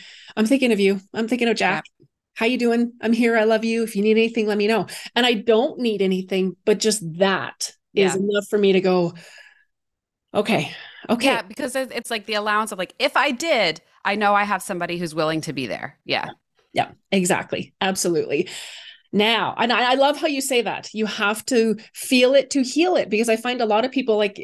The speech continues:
Speaker 1: we were talking about, you know, they just sort of stuff it down. And, and I find in the community that I work with, a lot of,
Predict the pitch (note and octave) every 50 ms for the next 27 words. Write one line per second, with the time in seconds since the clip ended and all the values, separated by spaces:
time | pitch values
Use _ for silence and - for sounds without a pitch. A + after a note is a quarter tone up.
0 | - - A#3+ A#3 A3+ A#3 - - - - D4+ A3 - C4 F3+ G3 F#3+ F#3 G3+ G#3
1 | A#3 B3+ - B3 A3 G#3+ G3 - - A3 A3 C4 G#3+ G3 A3 A#3 G#3 F#3 F#3 F3+
2 | F3+ - - - - - - - G#3+ G#3 F#3+ G3 G#3 G#3+ - A3 A#3 B3+ B3 B3
3 | A#3+ A3+ G#3+ - - - _ - A3 A#3 A#3 A#3 A#3 - C4 C#4 C#4 A#3 A#3+ A3
4 | F#3+ F#3 F3+ G3+ G#3 G3 F3+ - - F3 F3+ - F3 F#3 F#3 G3 F#3+ F#3 E3